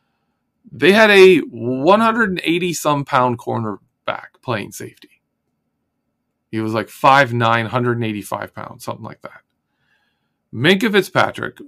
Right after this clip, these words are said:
was clearly going to have to be the strong safety there. You're not going to put the one hundred eighty-five pound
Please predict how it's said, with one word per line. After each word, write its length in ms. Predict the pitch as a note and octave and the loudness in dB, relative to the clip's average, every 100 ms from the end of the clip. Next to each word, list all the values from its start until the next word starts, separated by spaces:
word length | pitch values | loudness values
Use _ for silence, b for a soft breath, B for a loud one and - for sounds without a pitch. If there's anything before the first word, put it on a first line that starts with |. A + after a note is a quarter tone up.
| - | -10
was 640 | B2+ C3 C3 B2+ D3 B2+ | 0 4 4 4 -2 -2
clearly 540 | B2 D3+ F#3+ G3 F#3+ | -2 4 6 6 2
going 320 | D#3 D3+ E3+ D3+ | 0 -2 0 0
to 60 | |
have 180 | C3+ D3+ | 0 0
to 80 | D3 | 0
be 100 | C#3 | -2
the 120 | B2+ | 0
strong 280 | A#2+ C#3 A#2+ | 0 0 0
safety 360 | A#2 B2 A#2+ G#2+ | 0 -2 -2 -8
there. 160 | G#2+ | -6
You're 160 | A2 C#3 | -2 0
not 200 | C#3+ C#3+ | 0 0
going 180 | D3 C3 | -2 -4
to 60 | |
put 280 | B2 D3+ D3 | -4 -4 -2
the 180 | B2 A2+ | -4 -2
one 160 | A#2+ | 0
hundred 240 | C3 C3 B2 | 0 0 -2
eighty-five 680 | B2+ B2 A#2+ A#2+ A2+ A2 - | -2 -4 -4 2 2 0 -4
pound 460 | A#2+ B2 G#2 G2 | -2 0 0 -4